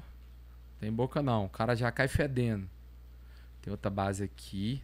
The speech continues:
Tomara que não tenha sniper. Que se tiver, é foda, fica complicado.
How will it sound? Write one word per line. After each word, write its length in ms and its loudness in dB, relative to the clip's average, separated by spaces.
Tomara 280 2
que 100 -4
não 120 0
tenha 160 0
sniper. 540 0
Que 160 -8
se 220 -2
tiver, 720 2
é 140 -4
foda, 560 0
fica 200 -4
complicado. 1400 -2